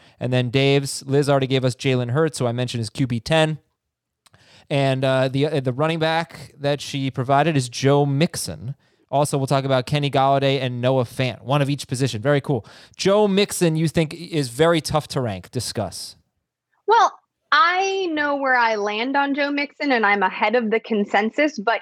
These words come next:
Speaker 2: I think he's one of the more divisive running backs because of the injury history, because he hasn't necessarily always returned on investment. Um, and I think a lot of that has to do,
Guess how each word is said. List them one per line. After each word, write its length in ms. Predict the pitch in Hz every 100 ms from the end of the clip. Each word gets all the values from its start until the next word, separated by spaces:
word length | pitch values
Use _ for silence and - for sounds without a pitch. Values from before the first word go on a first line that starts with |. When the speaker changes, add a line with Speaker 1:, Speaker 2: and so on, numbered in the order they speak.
| 226
Speaker 2:
I 100 | 226
think 240 | 294 302
he's 180 | 294 240
one 140 | 233
of 160 | 226 208
the 80 | 214
more 300 | 208 202 202
divisive 680 | 202 190 202 208 - 202
running 340 | 185 190 196 196
backs 360 | 196 175 - -
because 400 | 226 247 220 220
of 100 | 220
the 140 | 240
injury 420 | 226 220 214 208 214
history, 460 | 202 - 208 196
because 500 | 196 208 202 202 202 - _ _ -
he 100 | 240
hasn't 400 | 220 226 220 208
necessarily 760 | 208 208 214 214 214 208 214 214
always 460 | 208 208 208 202
returned 460 | 208 208 - 208 214
on 120 | 196
investment. 880 | 208 214 190 202 - 214 202 196 202 -
Um, 440 | 214 196 190 190 - _ - -
and 100 | 330
I 60 |
think 160 | 403 415
a 40 |
lot 220 | 320 302
of 60 | 370
that 180 | 339 294
has 120 | 269 285
to 60 | 240
do, 200 | 277